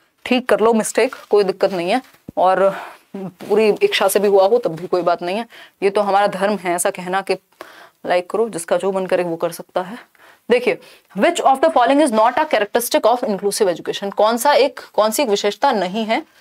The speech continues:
समावेशी शिक्षा की, जो इंक्लूड ना करे, सेग्रीगेट करे, वही विशेषता नहीं है। ठीक, it enhances learning only for students with special need। देखो इंक्लूसिव एजुकेशन का मतलब सिर्फ ये नहीं है स्पेशल नीड वाले बच्चे हों। कल हमने एक क्वेश्चन किया था ना,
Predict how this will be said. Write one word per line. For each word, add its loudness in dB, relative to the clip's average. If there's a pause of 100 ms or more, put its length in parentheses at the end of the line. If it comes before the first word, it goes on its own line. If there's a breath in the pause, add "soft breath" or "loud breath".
(200 soft breath)
समावेशी 2
शिक्षा -4
की, -2
जो 4
इंक्लूड 2
ना 4
करे, 4
सेग्रीगेट 0
करे, 2
वही -2
विशेषता -4
नहीं -2
है। -12 (360 soft breath)
ठीक, 0 (200 loud breath)
it 2
enhances 2
learning 4
only 4
for 2 (280)
students 4
with 4
special 0
need। -4
देखो 2
इंक्लूसिव 2
एजुकेशन 2
का 2
मतलब 2
सिर्फ 0
ये 2
नहीं 0
है 2
स्पेशल 0
नीड 2
वाले 4
बच्चे -2
हों। -4
कल 2
हमने 0
एक -2
क्वेश्चन 0
किया 2
था 0
ना, 4